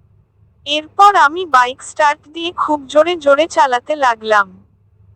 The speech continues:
বাইকের লুকিং গ্লাসে তাকিয়ে দেখি নাজমুল খুব অবাক হয়ে আমার দিকে তাকিয়ে আছে।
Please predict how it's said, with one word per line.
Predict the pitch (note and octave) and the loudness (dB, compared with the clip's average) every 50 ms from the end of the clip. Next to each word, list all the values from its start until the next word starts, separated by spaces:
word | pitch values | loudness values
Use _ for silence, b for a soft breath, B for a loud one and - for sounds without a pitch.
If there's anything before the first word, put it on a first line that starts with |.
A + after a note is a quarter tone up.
| _ _ _ _ _ _ _ _ | _ _ _ _ _ _ _ _
বাইকের | B3 B3 C4 C4 C4+ C4+ C#4+ C#4+ _ - G#4 G#4 | -4 2 2 4 4 2 -2 -10 _ -8 -6 -6
লুকিং | F#4+ E4+ D#4 D4+ D4 - F#4+ G4+ G4+ F#4 | -6 -6 -8 -8 -8 -4 -2 -2 -2 -2
গ্লাসে | D4+ C#4 B3+ C4 - - F4+ F#4 | 0 0 0 0 0 -4 -12 -8
তাকিয়ে | - D4+ C4+ B3 _ - E4 E4+ E4+ | -2 -2 -2 -2 _ -8 -10 -10 -10
দেখি | D4+ C#4 C#4 C4+ - - F#4 | -8 -10 -12 -10 -8 -6 -6
নাজমুল | F4 D#4 C4+ A#3+ A#3 A#3 B3 C4+ D#4 F4+ F#4 | -2 0 0 -2 -2 -4 -12 -12 -10 -10 -10
খুব | - - - E4+ E4+ D#4 | -8 -10 -8 -8 -2 2
অবাক | C#4+ C4+ B3 B3 C4+ D4 D4 | 4 2 4 4 2 0 0
হয়ে | - - E4 E4+ F4 D#4+ | -4 -6 -4 -2 0 2
আমার | C#4 C4 C4 C#4 D4 C#4+ C4+ | 2 2 2 2 0 0 -8
দিকে | C#4+ C#4+ _ - F#4 | -20 -20 _ -14 -14
তাকিয়ে | F#4 - D4 C4+ - - C#4 C4+ B3 | -2 -2 -2 -2 -2 -6 -8 -4 -2
আছে। | A#3 A3 A3 - - - A3 G3+ F#3+ | -2 -2 -4 -8 -14 -8 -8 -8 -8